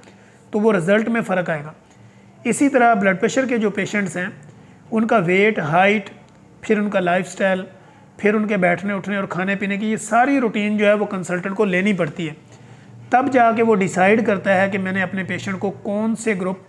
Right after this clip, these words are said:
की medicine शुरू करनी है, क्योंकि blood pressure की हज़ारों दवाइयाँ हैं। अब आपके वो consultant के ऊपर depend करता है, वो कौन सी दवाई आपकी body पे select करेगा, जिससे आपका blood pressure जो है, वो normal रहेगा और आप अपनी life को आसान तरीके से गुजार सकें।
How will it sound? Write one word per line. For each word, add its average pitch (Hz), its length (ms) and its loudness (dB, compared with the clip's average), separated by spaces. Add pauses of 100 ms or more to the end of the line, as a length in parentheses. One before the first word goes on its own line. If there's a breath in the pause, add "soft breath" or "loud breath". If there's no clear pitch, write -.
की 202 100 -4
medicine 180 400 -4
शुरू 208 240 -2
करनी 175 240 -4
है, 185 80 -4
क्योंकि 214 220 -4
blood 214 220 -2
pressure 226 280 -4
की 233 320 -6 (440 soft breath)
हज़ारों 180 420 2
दवाइयाँ 180 360 0
हैं। 165 120 -16 (760 loud breath)
अब 214 160 4
आपके 220 320 2
वो 247 100 2
consultant 240 560 0
के 269 60 4
ऊपर 254 180 2
depend 214 400 2
करता 196 300 0
है, 208 160 2
वो 214 160 0
कौन 233 320 0
सी 247 160 -2
दवाई 196 280 2
आपकी 185 260 0
body 180 280 0
पे 190 120 -4
select 220 400 0
करेगा, 175 440 -4 (640 soft breath)
जिससे 226 440 2
आपका 190 400 2
blood 180 260 -2
pressure 226 280 0
जो 214 120 0
है, 180 120 2
वो 196 120 -2
normal 170 400 0
रहेगा 208 420 0
और 196 100 2
आप 185 200 0
अपनी 196 280 -4
life 170 340 -4
को 202 160 -6
आसान 190 440 -4
तरीके 170 320 -8
से 202 120 -8
गुजार 156 280 -6
सकें। - 300 -16